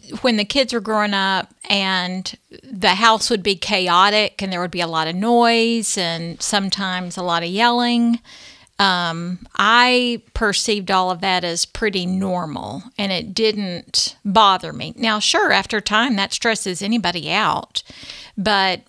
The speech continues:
I didn't feel like we were damaging the children for conflict to be experienced and for sharp disagreement to occur. I just, eh, thought this is all healthy and good.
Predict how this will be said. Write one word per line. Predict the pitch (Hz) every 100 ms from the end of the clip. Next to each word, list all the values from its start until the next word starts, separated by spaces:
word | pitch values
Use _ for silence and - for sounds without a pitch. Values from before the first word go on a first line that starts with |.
| -
I | 208
didn't | 202 185 233 226 214 - - - -
feel | - 240 220 208 202 196 185 185 - -
like | 202 190 180 180 180 _ _ - _ -
we | 196 208
were | 190 190
damaging | 165 208 214 220 214 185 208 190
the | 185
children | - 208 190 180 175 160 180
for | - 180
conflict | - 214 208 208 190 - 202 - -
to | 214
be | 202 185
experienced | - - 196 190 190 185 185 - - 190
and | 180
for | - 165
sharp | 165 - 208 202 196 - - - - -
disagreement | 214 - 190 208 208 202 196 -
to | 226 190
occur. | 185 - 208 196 190 190 190 190 190 190 - - - - _ _ _
I | 196
just, | 180 185 - - _ _ -
eh, | 202 - - _ 220 233 -
thought | 196 180
this | 196 233 233
is | 214
all | 202 180
healthy | 220 233 - 196
and | 185
good. | 190 262 - 196 185